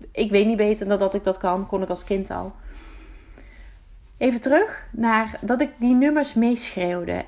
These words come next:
En er zijn een aantal nummers, ehm, waar ik aan moet denken als ik terugdenk aan die momenten.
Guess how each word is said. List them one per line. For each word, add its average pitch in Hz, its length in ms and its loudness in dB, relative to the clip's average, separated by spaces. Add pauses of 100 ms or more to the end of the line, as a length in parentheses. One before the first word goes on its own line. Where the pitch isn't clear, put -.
(160)
En 220 360 2
er 214 120 -2
zijn 226 140 2
een - 140 -6
aantal 302 400 2
nummers, 262 640 0 (160)
ehm, 180 600 -10 (920)
waar 226 340 2
ik 214 240 -6 (1000)
aan 233 120 -2
moet 233 140 -2
denken 269 300 -2
als 220 160 -2
ik 220 260 -8
terugdenk 214 500 -4
aan 202 200 -4
die 214 120 -2
momenten. 262 640 -4